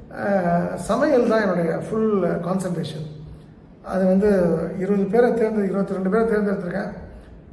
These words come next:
இருபத்தி ரெண்டு பேரும் என் கூட பயணப்படலாம், இருபத்தி ரெண்டு பேரும் என் கூட பயணப்படாம போகலாம்.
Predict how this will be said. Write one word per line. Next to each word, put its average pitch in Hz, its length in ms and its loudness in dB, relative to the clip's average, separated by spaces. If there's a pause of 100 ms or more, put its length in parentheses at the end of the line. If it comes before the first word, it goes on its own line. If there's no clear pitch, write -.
(140)
இருபத்தி 220 320 6
ரெண்டு 240 180 2
பேரும் 254 200 4
என் 226 60 4
கூட 220 260 0
பயணப்படலாம், 180 600 -2
இருபத்தி 240 320 4
ரெண்டு 240 180 2
பேரும் 247 220 6
என் 233 100 2
கூட 214 120 0
பயணப்படாம 190 680 0
போகலாம். 160 520 -4